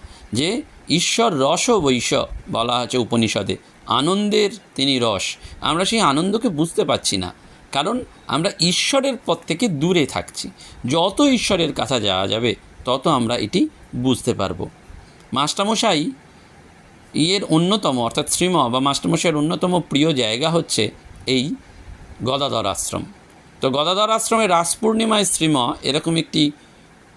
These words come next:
শিরোনামই আমরা শ্রীম দর্শনে পাই।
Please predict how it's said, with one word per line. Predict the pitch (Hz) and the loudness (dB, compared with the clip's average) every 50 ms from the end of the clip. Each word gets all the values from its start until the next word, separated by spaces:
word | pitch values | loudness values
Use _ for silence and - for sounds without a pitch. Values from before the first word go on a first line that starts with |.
| - - - - - - | -20 -20 -20 -20 -14 -4
শিরোনামই | - - - - 185 190 196 196 190 185 170 147 160 208 294 - - - - - - | -2 -2 0 2 2 2 2 0 0 0 2 2 2 0 -2 -4 -8 -20 -20 -12 -4
আমরা | - 139 151 160 | -2 0 0 0
শ্রীম | 156 - - 165 156 160 165 | 0 0 2 2 2 4 2
দর্শনে | 151 139 131 127 - - 143 143 180 185 - - | 2 0 0 0 0 0 2 2 2 0 0 -2
পাই। | - 95 95 | -2 -2 0